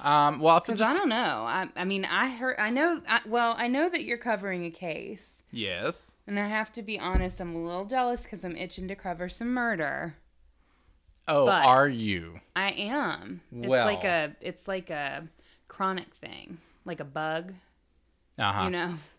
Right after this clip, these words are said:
Speaker 1: There's, oh, like an itch or a rash?
Speaker 2: Yeah, like an itching, kind of burning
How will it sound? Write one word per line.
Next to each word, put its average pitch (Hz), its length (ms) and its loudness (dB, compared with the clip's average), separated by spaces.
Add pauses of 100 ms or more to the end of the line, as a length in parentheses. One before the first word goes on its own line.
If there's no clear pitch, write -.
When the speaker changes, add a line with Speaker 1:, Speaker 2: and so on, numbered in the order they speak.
(640)
Speaker 1:
There's, 123 180 0 (260)
oh, 143 160 8
like 104 220 2
an 92 80 -4
itch 117 300 0
or 98 100 0
a 92 40 -2
rash? 113 440 4
Speaker 2:
Yeah, 175 640 2
like 185 180 -6
an 175 120 -4
itching, 190 680 -4
kind 320 240 4
of 285 160 0
burning 208 1000 -4